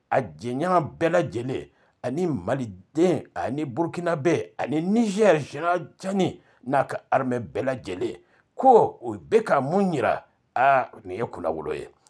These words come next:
Ka jɔnya ta ka bɔ an kan, ka k'an yɛrɛ ye. An bɛ ka armée ba sigi, an bɛ k'an ka wari bɔ, a, ka bɔ cedeao la. cedeao yɛrɛ cira sa, a t'a la.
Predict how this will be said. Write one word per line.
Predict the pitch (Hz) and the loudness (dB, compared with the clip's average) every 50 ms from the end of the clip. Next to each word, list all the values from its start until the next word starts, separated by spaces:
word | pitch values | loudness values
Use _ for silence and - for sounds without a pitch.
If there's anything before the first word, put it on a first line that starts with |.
| _ _ _ | _ _ _
Ka | - 104 92 | -6 -6 -6
jɔnya | 82 78 113 123 147 180 180 | -4 -4 -4 -4 -2 -4 0
ta | - 165 123 | 0 -2 0
ka | - - 85 | 2 0 -2
bɔ | 80 - 196 208 202 | 0 0 -2 -2 -2
an | 170 | -2
kan, | 139 - 87 71 60 - _ _ _ _ | 0 0 0 0 -2 -6 _ _ _ _
ka | - 87 - | -6 -6 -2
k'an | - 190 208 220 185 | 0 0 2 2 2
yɛrɛ | 147 135 135 127 | 2 2 2 -2
ye. | 101 85 71 - - _ _ _ - | -2 -6 -8 -12 -16 _ _ _ -10
An | - 85 139 | -8 -4 -2
bɛ | 185 214 | 0 -2
ka | 202 - - - | 0 -2 -4 0
armée | - 190 196 196 185 185 | 0 0 2 2 0 -2
ba | 165 135 - 196 202 | -2 0 0 0 2
sigi, | - - - - 92 85 80 - - _ _ _ _ | 2 -2 -4 -6 -8 -10 -14 -16 -16 _ _ _ _
an | 131 156 | -6 0
bɛ | 185 208 202 | 0 0 2
k'an | - 175 170 160 | 4 2 2 4
ka | 190 196 | 2 2
wari | 180 170 190 196 202 | 2 0 2 2 2
bɔ, | 175 127 107 113 82 - - _ _ _ _ _ _ | 2 2 -2 -4 -4 -6 -8 _ _ _ _ _ _
a, | 175 180 170 - - - _ _ _ | 4 4 4 4 2 -4 _ _ _
ka | - 90 | -2 -2
bɔ | 85 73 - 123 110 | -2 -2 -6 -6 -6
cedeao | - - - 143 127 117 135 127 117 127 127 | -4 -4 -4 -4 -2 0 0 0 0 0 -2
la. | 117 98 92 | -2 -2 -4
cedeao | - - - 302 302 277 233 196 | -4 -2 -2 2 4 6 6 6
yɛrɛ | 165 139 151 156 - - | 6 4 4 0 -2 -4
cira | - 110 95 85 78 | -8 -6 -6 -6 -6
sa, | - - 87 73 - - _ _ _ | -4 -2 -2 -4 -4 -6 _ _ _
a | - - | -10 -10
t'a | - - 117 95 | -6 -4 -4 -4
la. | 82 69 - | -2 -4 -8